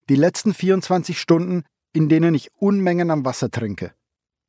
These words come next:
Es gibt beinahe eine Tragödie, denn wer zwölf Liter Wasser trinkt, muss ungefähr alle vierundneunzig Sekunden auf die Toilette und das will geplant sein. Es wird unangenehm, wenn es nur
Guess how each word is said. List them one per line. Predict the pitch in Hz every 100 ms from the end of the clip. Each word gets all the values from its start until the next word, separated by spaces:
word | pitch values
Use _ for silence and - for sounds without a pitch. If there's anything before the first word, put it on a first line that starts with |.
| _
Es | 127 -
gibt | 170
beinahe | - 147 175 160
eine | 156 156
Tragödie, | - 147 120 127 110 107
denn | 131 151 185 - _ _ _ _ _ -
wer | 127 127
zwölf | - 139 196 214 175
Liter | 185 202 180 147
Wasser | 165 196 180 -
trinkt, | - 202 202 _ _ _ -
muss | 156 -
ungefähr | 185 202 180 - -
alle | 170
vierundneunzig | 180 - 196 220 190 139 127 - -
Sekunden | 165 - 160 147
auf | 139 -
die | 151
Toilette | 175 139 120 165 165 _ _ _ _
und | 180 175
das | 156 127 -
will | 151 147
geplant | 156 - 139 131
sein. | - 95 - _ _ _ _ _ _ _ _ -
Es | 139 -
wird | 143 156 _
unangenehm, | 190 190 151 131 139 156 170 - _ _ _ _
wenn | 127 160
es | 165
nur | 170 185